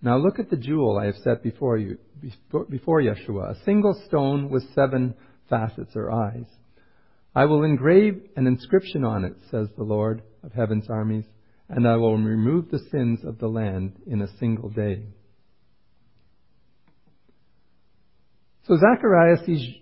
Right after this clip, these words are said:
Joshua the high priest in a courtroom setting. The prosecutor, who in Hebrew is called the accuser,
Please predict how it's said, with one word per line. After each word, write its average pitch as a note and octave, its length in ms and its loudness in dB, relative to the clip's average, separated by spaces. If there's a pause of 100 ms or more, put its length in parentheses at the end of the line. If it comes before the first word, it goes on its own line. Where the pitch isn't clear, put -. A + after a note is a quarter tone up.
Joshua C#3+ 520 2
the C3 100 2
high C3+ 260 2
priest C3 400 -4 (500)
in B2 120 0
a A#2+ 60 0
courtroom B2+ 560 2
setting. G#2 460 -2
The G#2 80 -6
prosecutor, E3 1000 0 (100)
who C3+ 180 0
in A#2+ 140 4
Hebrew A#2+ 580 0
is G#2+ 140 -4
called A#2+ 340 -2
the G2+ 120 -2
accuser, A2+ 640 -4